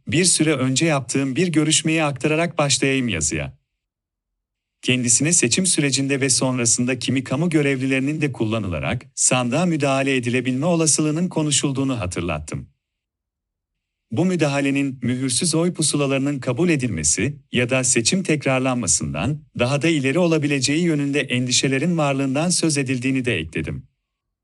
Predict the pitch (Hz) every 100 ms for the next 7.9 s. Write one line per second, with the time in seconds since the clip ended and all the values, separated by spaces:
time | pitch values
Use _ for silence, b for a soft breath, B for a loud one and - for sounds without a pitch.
0 | _ _ _ _ _ - - 143 160 165
1 | 160 147 143 120 85 78 76 73 - _
2 | _ _ _ _ _ _ _ _ _ _
3 | _ _ - 113 143 139 143 139 143 165
4 | 160 147 139 143 123 139 135 135 127 120
5 | 117 117 - 180 - 143 135 135 127 117
6 | 123 127 120 117 180 170 170 170 156 147
7 | 127 90 85 80 76 - - -